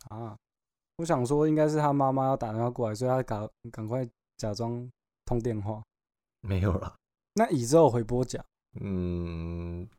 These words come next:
Speaker 1: 不重要。
Speaker 2: 没有。<laughs> 对，不重要。
Speaker 1: 嗯，甲打给乙，然后就挂掉。甲打给乙就挂掉，挂掉。哎，没有，甲打给乙，甲就挂掉吧？
Speaker 2: 对啊，对啊。
Speaker 1: 哦，完蛋，快被自己误导。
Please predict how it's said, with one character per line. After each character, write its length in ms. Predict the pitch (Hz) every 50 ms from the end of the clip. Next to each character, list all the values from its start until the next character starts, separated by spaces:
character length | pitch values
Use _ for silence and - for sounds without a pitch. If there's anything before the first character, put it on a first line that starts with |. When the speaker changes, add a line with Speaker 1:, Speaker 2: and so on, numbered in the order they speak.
| _ _ _
Speaker 1:
不 80 | - -
重 220 | 92 95 98 110
要。 160 | 110 110 104 - _ _ _ _ _ _ _ _ _ _ _ -
Speaker 2:
没 120 | 95 110
有。 60 | 95
<laughs> 20 | 80
对， 180 | - 87 - -
不 120 | - -
重 240 | - - 92 85 82
要。 320 | 80 73 - - - - - _ _ _ _ _ _ _ _ _ -
Speaker 1:
嗯， 600 | 110 107 107 107 107 107 110 110 110 107 113 113 _ -
甲 300 | - 131 117 110 110 107
打 160 | 117 117 117
给 180 | 120 135 147 156 -
乙， 180 | 131 110 101 - _ _ _ _ _
然 140 | - 113 117
后 100 | 127 - _ _ _ _ _
就 340 | - - 127 123 113 107 - _ _ _ _
挂 220 | - - 123 113 110 -
掉。 180 | - 120 110 107 - _
甲 200 | - 117 110 110
打 100 | 107 117
给 140 | 113 120 127 - _ _ _ _ _ _
乙 120 | - 107 -
就 140 | - 127 123
挂 240 | - 131 117 110 107 -
掉， 120 | 110 107 107 _ _ _ _ _ _ _ _ _ _ _ _ _ _ _ _
挂 240 | - - 123 113 104 107
掉。 180 | - 113 107 110 - _ _ _ _ _ _ _ _
哎， 100 | - 156
没 60 | 165 170
有， 100 | 143 120
甲 260 | - - 151 143 151
打 100 | 147 156
给 160 | 151 170 202
乙， 220 | 240 202 139 131 120
甲 200 | 110 - 131 113
就 140 | - 175 180
挂 220 | - 196 143 -
掉 200 | - 165 139 110
吧？ 200 | 107 113 113 110 - _ _ _ _ _ _ _
Speaker 2:
对 140 | - 143 139
啊， 160 | 135 123 120
对 160 | 117 127 127 123
啊。 200 | 113 110 101 - - - - - - - 90 85 - - - -
Speaker 1:
哦， 320 | - - - - - 349 - - - 381 - - - - - - -
完 120 | 143 160
蛋， 260 | 196 233 208 170 160
快 220 | 151 - 240 233 233
被 140 | 247 254 233
自 120 | - 233
己 120 | 196 180
误 180 | 226 226 196 180
导。 100 | 160